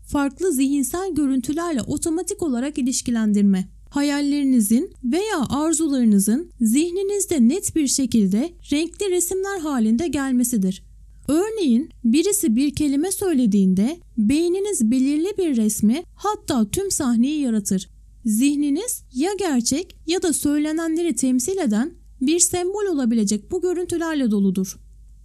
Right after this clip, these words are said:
Duru görü yeteneğine sahip olanların aldığı resimler canlı, tam renkli ve ayrıntılıdır. Alınan semboller garip görünebilir. Ancak ruhlar veya evren fikirleri ve kavramları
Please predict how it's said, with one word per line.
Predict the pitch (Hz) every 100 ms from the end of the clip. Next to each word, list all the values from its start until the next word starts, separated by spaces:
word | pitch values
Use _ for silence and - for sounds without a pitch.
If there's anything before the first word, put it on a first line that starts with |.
| - 226
Duru | 247 269 381
görü | 403 359
yeteneğine | 262 240 285 269 277 254
sahip | 240 226 247 330
olanların | 370 349 285 226 208 208
aldığı | 202 226 226 240 311
resimler | 339 - 233 190 185 277 - - - 233
canlı, | 226 269 262 208 208 277 - -
tam | - 320 370 381
renkli | 285 233 302
ve | 302
ayrıntılıdır. | 277 262 233 233 - 220 190 180 - - - - - -
Alınan | 233 262 285 403
semboller | 440 - 349 277 269 254 311
garip | 269 285 320 -
görünebilir. | 269 240 262 240 196 190 - - -
Ancak | 262 339 349 262 202
ruhlar | 220 240 240 320 359
veya | 330 240 202
evren | 202 202 190 226 330 - -
fikirleri | - 247 311 294 339 381
ve | 392
kavramları | - 269 233 220 214 202 190 226